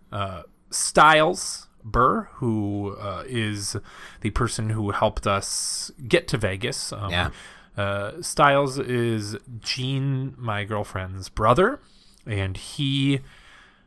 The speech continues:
Speaker 1: very graciously, um, gave us a, a hotel stay in Vegas.
Speaker 2: Yeah, it was a great
Speaker 1: Um,
Speaker 2: gift.
Speaker 1: it was, and, and also S-, Styles allowed us to use it, but more specifically, it was Jean's parents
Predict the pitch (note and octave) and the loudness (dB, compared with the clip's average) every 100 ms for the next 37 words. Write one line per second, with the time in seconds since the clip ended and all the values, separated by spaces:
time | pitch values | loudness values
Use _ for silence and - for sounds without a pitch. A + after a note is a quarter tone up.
0 | _ - F3 A3 F3+ D#3 E3 D3 C3+ - | _ 4 8 10 8 8 8 6 2 0
1 | A2 G#2+ G#2 G#2 - G#2 G2+ G2 G2 G2+ | 2 2 2 -2 -4 -4 -4 -4 -8 -12
2 | B2 A#2+ A2 A2 G#2+ G2 G2 G2 - A2+ | -2 0 0 -2 -4 -4 -6 -12 -16 -16
3 | - _ - G2+ - - D3+ B2 - G#2+ | -18 _ -12 -4 0 6 6 6 2 0
4 | G2+ - - - A2 G#2 G2+ G2+ D3 C3+ | -2 -8 -20 -10 -4 -4 -4 0 0 0
5 | - - - G2+ D#2+ D2+ F2 G#2 F#2+ G2 | -8 -10 0 4 4 0 -4 0 0 0
6 | F2 G2 - - F#3 A#2+ C#3 G#2 - A#2+ | -2 -6 -12 -10 -2 6 6 6 0 -2
7 | A2+ - B2+ A#2 G#2 - - C#3 B2+ - | 0 2 2 2 -2 -10 0 4 6 8
8 | A2+ A2+ - - _ _ - - - - | 6 6 0 -10 _ _ -12 -10 -10 -8
9 | C3+ - E3+ D#3+ C#3+ C3 A2+ - _ D3 | -2 6 8 8 6 4 -4 -10 _ 4
10 | C#3 C#3+ D3 C3+ - A#2 A#2 D3 D#3+ - | 8 10 10 6 2 0 2 4 4 4
11 | B2 B2 C3 C3+ C3+ B2+ B2+ - D3 C#3+ | 4 4 4 2 4 4 0 2 2 4
12 | C3 A#2 A2+ A2+ A2 G2 A#2+ A#2 - - | 0 0 0 -2 -2 -2 -2 -2 0 0
13 | D3 C3+ G2+ G2+ - | 2 0 0 -4 -6